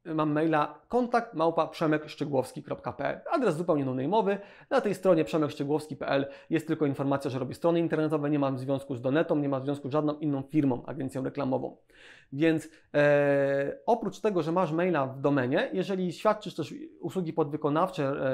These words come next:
e, outsourcujesz, e, innych, to pomyśl o czymś takim jak, e, swoje nazwisko w mailu. Ja popełniłem mega błąd, jak zaczynałem, bo widziałem, że domena szczygłowski p l była wolna. Nie kupiłem jej.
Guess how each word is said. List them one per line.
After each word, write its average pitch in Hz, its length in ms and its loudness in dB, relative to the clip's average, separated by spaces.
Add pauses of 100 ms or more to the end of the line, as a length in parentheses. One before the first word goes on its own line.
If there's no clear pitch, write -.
(220)
e, 156 120 -6
outsourcujesz, 151 720 -2
e, 131 380 -2
innych, 151 640 -2
to 214 100 -2
pomyśl 330 400 2
o 226 80 0
czymś 180 240 -2
takim 220 320 2
jak, 160 360 0 (360)
e, 151 400 0
swoje 208 540 2 (200)
nazwisko 156 640 0
w 139 40 -10
mailu. 131 360 0 (280)
Ja 180 840 2 (140)
popełniłem 247 460 4
mega 220 240 4
błąd, 175 440 4 (120)
jak 147 160 0
zaczynałem, 139 600 0
bo 151 260 0
widziałem, 202 400 2
że 180 80 -2
domena 208 280 0
szczygłowski 180 600 0
p - 140 -2
l 135 140 0
była 135 200 0
wolna. 135 380 -2 (260)
Nie 226 80 0
kupiłem 226 420 4
jej. 123 220 -2